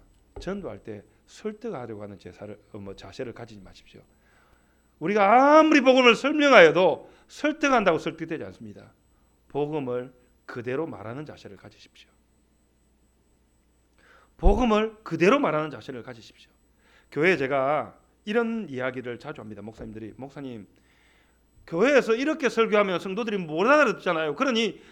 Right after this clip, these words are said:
알아들을 수 있는 방식으로, 설명하는 방식으로 해 주십시오"라고 그렇게 말합니다.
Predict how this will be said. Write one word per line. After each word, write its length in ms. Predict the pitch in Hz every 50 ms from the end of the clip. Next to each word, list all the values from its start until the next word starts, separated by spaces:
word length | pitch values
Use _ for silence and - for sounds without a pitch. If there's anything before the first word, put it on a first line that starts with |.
| _ _
알아들을 640 | - - 233 175 202 208 - 294 240 214 208 226 247
수 100 | 214 -
있는 280 | 220 196 196 202 190 143
방식으로, 440 | - 233 269 269 - 214 196 190 185
설명하는 640 | - - - 294 311 320 320 302 294 269 240 220
방식으로 420 | 214 220 214 - - 196 190 165
해 100 | 165 165
주십시오"라고 640 | 160 180 202 - 220 - - 185 175 160 156 160 156
그렇게 220 | 156 170 165 -
말합니다. 420 | - 110 101 104 107 107 - _